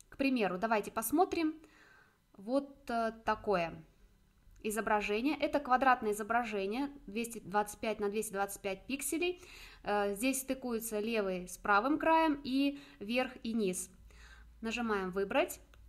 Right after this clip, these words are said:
Далее выбираем в настройках «Повторять всё». Э, далее здесь, э, расположение не имеет значения. Сверху по центру, снизу по центру, неважно. И прокручивается. Размер должен быть обязательно исходный.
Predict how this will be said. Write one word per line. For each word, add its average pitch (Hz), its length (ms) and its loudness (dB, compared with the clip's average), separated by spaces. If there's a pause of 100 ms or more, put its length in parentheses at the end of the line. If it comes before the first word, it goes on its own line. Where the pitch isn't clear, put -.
(140)
Далее 208 460 2
выбираем 220 500 2
в - 20 0
настройках 214 560 -2
«Повторять 226 640 2
всё». 214 540 -2 (920)
Э, 202 240 0 (120)
далее 208 360 6
здесь, 220 400 -2
э, 214 180 0
расположение 254 680 4
не 226 160 0
имеет 226 240 2
значения. 226 600 -2 (300)
Сверху 220 500 -4 (120)
по 196 120 -6
центру, 302 400 -2
снизу 277 320 -2
по 247 120 -6
центру, 226 360 -6
неважно. 196 440 -2 (440)
И 320 180 2
прокручивается. 208 880 0 (640)
Размер 240 460 4
должен 202 320 0
быть 190 140 -8
обязательно 202 520 -2
исходный. 349 600 2